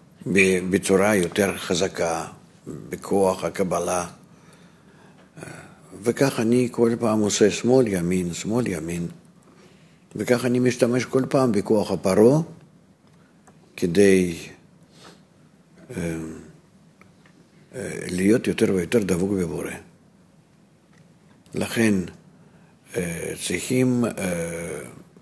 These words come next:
תמיד לראות את עצמנו עומדים בין שניהם, בו אל פרעה,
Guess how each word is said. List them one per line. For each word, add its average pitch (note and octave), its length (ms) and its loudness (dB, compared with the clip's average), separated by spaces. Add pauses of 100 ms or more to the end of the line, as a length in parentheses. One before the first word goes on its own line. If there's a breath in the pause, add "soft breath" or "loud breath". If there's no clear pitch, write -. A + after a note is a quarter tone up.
(1080)
תמיד A#2 480 -2 (520)
לראות G2+ 600 0 (680 soft breath)
את E2+ 100 -4
עצמנו G2+ 560 2
עומדים G2 460 2
בין F2+ 140 0
שניהם, F#2 680 -2 (1300)
בו F#2 220 0
אל E2+ 100 -2
פרעה, - 560 2